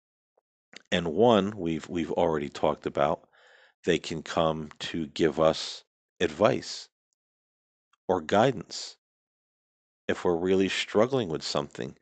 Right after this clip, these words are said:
Many times we'll have a dream that we're talking to an angel or our guardian angel or even Jesus Christ or a deceased loved one, and they'll give us the answers we need in a dream.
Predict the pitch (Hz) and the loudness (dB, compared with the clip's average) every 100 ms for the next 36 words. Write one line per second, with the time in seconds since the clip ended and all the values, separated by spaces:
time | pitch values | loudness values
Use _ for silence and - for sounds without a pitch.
0 | _ - - - _ - 87 82 85 82 | _ -20 -20 -20 _ -14 -4 0 0 0
1 | - 90 87 87 - 82 82 90 82 85 | 2 2 2 0 -4 0 0 2 0 0
2 | 73 87 104 107 73 - 76 - 82 80 | -2 -4 -4 -4 -4 -4 -6 0 0 0
3 | - 80 78 - 85 82 80 _ - _ | -2 -8 -8 -6 -4 -4 -6 _ -20 _
4 | - 85 85 120 107 76 73 - 78 78 | -6 -4 -2 -2 -4 -2 -2 -2 -2 0
5 | 78 78 _ _ - 87 82 71 85 120 | 0 -2 _ _ -4 0 0 4 4 4
6 | 117 80 73 71 71 - 71 71 65 78 | 0 -2 -4 -6 -6 -4 -4 -2 -4 -6
7 | - 90 78 82 80 - - _ - - | -4 -6 -4 -4 -6 -12 -20 _ -10 -4
8 | 82 78 87 - 92 117 110 - - _ | -2 -2 -4 -2 0 2 -2 -8 -18 _
9 | _ _ _ _ - 80 78 - - - | _ _ _ _ -4 0 0 -2 -4 -2
10 | 90 - - 101 127 82 - - _ _ | -4 -4 0 0 0 -4 -6 -14 _ _
11 | - _ _ _ 92 82 76 76 71 87 | -20 _ _ _ -6 -4 0 -2 2 2
12 | 80 87 - 92 85 85 90 - 95 90 | 4 0 0 -4 0 -2 -2 -6 -6 -4
13 | 92 98 95 76 78 80 85 82 - 110 | -4 -4 -4 -6 -6 -6 -8 -8 -8 -6
14 | 95 | -8